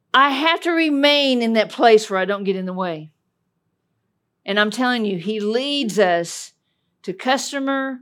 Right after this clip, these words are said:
after customer after customer.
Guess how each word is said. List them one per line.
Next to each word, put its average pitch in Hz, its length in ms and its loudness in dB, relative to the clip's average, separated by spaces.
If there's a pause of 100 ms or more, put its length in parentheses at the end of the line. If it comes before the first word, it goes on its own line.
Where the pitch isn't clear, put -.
(140)
after 175 240 -10
customer 233 880 -6 (280)
after 185 220 -10
customer. 185 680 -6